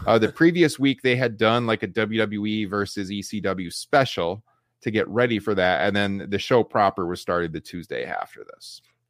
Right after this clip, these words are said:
Speaker 2: And there are really no words to describe how shitty that show on Tuesday was.
Speaker 1: It was bad.
Speaker 2: <laughs>
Speaker 1: Did not hold m-, many people's interest for very long.
Speaker 2: It was very bad.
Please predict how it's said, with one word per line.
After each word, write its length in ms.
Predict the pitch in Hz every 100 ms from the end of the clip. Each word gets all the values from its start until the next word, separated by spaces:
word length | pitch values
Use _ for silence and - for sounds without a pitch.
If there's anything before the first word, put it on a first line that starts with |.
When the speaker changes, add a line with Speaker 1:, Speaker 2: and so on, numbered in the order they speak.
| _ _
Speaker 2:
And 320 | 78 76 76
there 200 | 76 80
are 160 | 78 73
really 340 | 80 131 175
no 160 | 160 156
words 320 | 143 151 -
to 60 | 131
describe 440 | 117 - 117 123
how 200 | 82 110
shitty 440 | - - 113 123 127
that 160 | 117
show 240 | - 135 135
on 80 |
Tuesday 300 | 127 135 139
was. 260 | 123 82 - _ _ _ - - 120 - -
Speaker 1:
It 40 |
was 140 | 104 101
bad. 340 | - - - _ 220 -
Speaker 2:
<laughs> 300 | - - -
Speaker 1:
Did 100 | 101
not 220 | 110 107
hold 160 | 107 92
m-, 260 | 95 87 -
many 180 | 110 104
people's 500 | - 98 95 80 - -
interest 340 | 87 92 -
for 120 | - 87
very 260 | 80 78
long. 200 | 65 50 _ _
Speaker 2:
It 260 | - 90 -
was 360 | 90 82 73 73
very 320 | 82 113 104
bad. 480 | 90 76 71 -